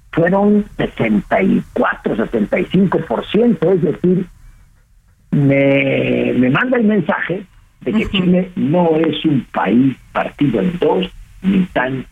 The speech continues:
Speaker 1: dividido, ni en manos del extremismo.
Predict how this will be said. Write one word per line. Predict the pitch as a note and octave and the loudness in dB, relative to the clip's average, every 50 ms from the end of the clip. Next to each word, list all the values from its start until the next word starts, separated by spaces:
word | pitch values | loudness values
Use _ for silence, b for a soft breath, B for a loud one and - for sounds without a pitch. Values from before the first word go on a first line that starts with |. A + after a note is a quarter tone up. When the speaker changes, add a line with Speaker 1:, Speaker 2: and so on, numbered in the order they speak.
| - - - | -16 -8 -4
Speaker 1:
dividido, | G2 F2+ F2+ F#2+ G#2 D#3+ G3+ G#3 F#3+ G#3+ G#3+ G#3+ G3+ F#3 - _ _ - - - _ - | -2 0 0 2 2 4 2 4 4 4 2 2 0 -4 -8 _ _ -20 -20 -20 _ -6
ni | - G#2 G2+ | -6 -4 -4
en | G2+ G2+ G#2+ | -2 0 0
manos | A#2 B2 B2 B2+ B2 B2 - - - _ - | 0 0 -2 -4 -6 -8 -10 -12 -16 _ -12
del | - F2+ F2 | -12 -10 -10
extremismo. | F2 F2+ - - _ - - - A#2 - - - F#2 - - - | -12 -14 -16 -16 _ -8 -8 -4 -2 -2 -2 -2 -4 -6 -10 -18